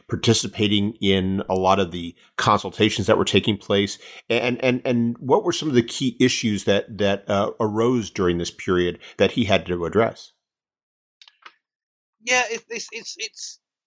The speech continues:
Speaker 2: it's a very interesting period. The post-Napoleonic period really is one, certainly from the, from the British diplomatic point of view, it's one of key,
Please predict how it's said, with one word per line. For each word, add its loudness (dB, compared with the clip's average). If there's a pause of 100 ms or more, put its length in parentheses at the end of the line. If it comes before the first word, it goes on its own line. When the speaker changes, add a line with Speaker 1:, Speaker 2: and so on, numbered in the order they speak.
(180)
Speaker 2:
it's -8
a -2
very 4
interesting -2
period. 0
The -8
post-Napoleonic 0
period -2
really 0 (100)
is 0
one, 0
certainly -2
from 0
the, -2
from 0
the 0
British 0
diplomatic -2
point -2
of -8
view, 0
it's -2
one 4
of 0
key, 0